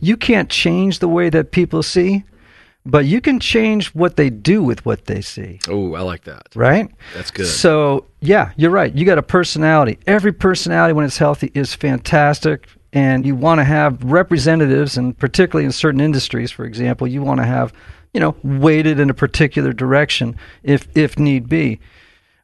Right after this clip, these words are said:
Speaker 1: But you wanna have people on your team who can correct the excesses of the automatic self of everybody else on the team. So you create a matrix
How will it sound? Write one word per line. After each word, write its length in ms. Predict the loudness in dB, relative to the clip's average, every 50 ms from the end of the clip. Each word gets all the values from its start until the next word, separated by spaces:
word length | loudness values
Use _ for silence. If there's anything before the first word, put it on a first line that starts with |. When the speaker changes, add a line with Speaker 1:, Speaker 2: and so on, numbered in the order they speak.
| _ 0
Speaker 1:
But 140 | 2 2
you 160 | 4 2 2 2
wanna 300 | 2 2 2 2 2 2
have 320 | 2 2 2 0 0 -4 -4 -2
people 240 | -2 0 2 2
on 80 | 2 2
your 80 | 0 -2
team 240 | -2 0 0 0 0
who 80 | 0
can 140 | 0 -2 -2
correct 560 | -2 -2 -2 0 0 2 2 0 0 -2 -4
the 120 | -6 -6 -6 -8 -6 -4
excesses 720 | -4 -4 -4 -6 -4 0 0 0 0 0 -4 -4 -4 -4
of 120 | -6 -6
the 120 | -6 -8 -6 -2
automatic 560 | 0 2 2 2 2 2 2 0 0 -2 -4
self 420 | -6 -4 -2 0 0 0 -2 -4 -4 -4
of 140 | -4 -4 -2 -2 -2
everybody 640 | 0 0 0 0 -2 0 0 0 0 0 -2 -2 -2 0
else 360 | 0 2 2 0 -2 -4 -8 -8 -4 0
on 260 | 2 2 2 2 0
the 80 | -2
team. 400 | -4 -4 -6 -4 -2 0 0 0
So 160 | -2 -2 -2 -2
you 100 | -2 -2
create 300 | 0 0 2 2 2 2
a 60 | 0
matrix 880 | 0 0 2 2 4 2 2 0 0 -2 -4 -4 -4 -8 -14 -16 -16